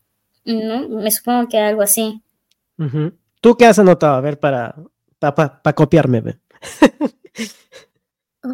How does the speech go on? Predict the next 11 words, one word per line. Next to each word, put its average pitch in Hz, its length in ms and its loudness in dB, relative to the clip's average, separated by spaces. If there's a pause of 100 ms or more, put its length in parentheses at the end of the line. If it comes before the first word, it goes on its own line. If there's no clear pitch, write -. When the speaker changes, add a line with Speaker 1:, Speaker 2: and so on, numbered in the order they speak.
(140)
Speaker 1:
Familia, 339 1080 -4 (600)
bueno, 269 260 0
yo 277 200 0
no 349 80 -2
estoy 285 220 0
casada, 262 640 -4
mm, 226 400 -6
entonces, 220 420 -4 (580)
eh, 220 400 -2
X. 269 280 -8 (600)
Este, 214 920 -4